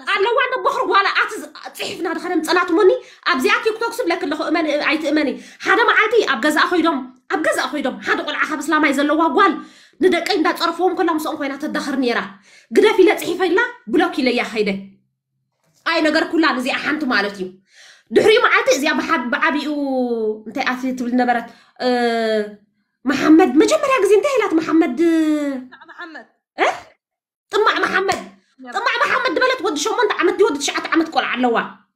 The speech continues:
Speaker 2: ወላ ብዝሃለዋ እንደ ወነ-፣ ናይ ወዲ ሰሃን ድዩ ብዝምሳዓና መሓዛና እዩ።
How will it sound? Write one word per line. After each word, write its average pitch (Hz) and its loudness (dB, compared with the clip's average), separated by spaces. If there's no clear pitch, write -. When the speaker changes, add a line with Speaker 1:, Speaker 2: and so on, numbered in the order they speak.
Speaker 2:
ወላ 370 -14
ብዝሃለዋ 403 -14
እንደ 403 -14
ወነ-፣ 392 -12
ናይ 320 -12
ወዲ 339 -12
ሰሃን 359 -10
ድዩ 349 -10
ብዝምሳዓና 311 -12
መሓዛና 285 -12
እዩ። 214 -14